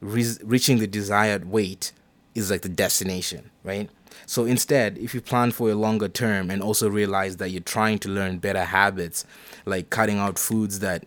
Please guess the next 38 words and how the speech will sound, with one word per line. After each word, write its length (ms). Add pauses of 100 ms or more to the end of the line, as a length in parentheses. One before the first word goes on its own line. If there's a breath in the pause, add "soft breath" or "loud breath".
(120)
you 160
know 160
are 100
not 340
good 180
for 100
you, 320 (340 loud breath)
maybe 320
exercising 640
more, 400
drinking 400
a 40
lot 200
of 140
water, 460 (320 loud breath)
you 100
know, 260 (280 loud breath)
uh, 220
creating 520
a 60
healthy 400
life 280
balance, 600 (160)
you 120
know, 220 (600)
how 240
are 80
you 160
handling 380
your 100
stress? 520 (380)
Those 480
li-, 180
little 280
things 320
like 180
that, 380
like, 300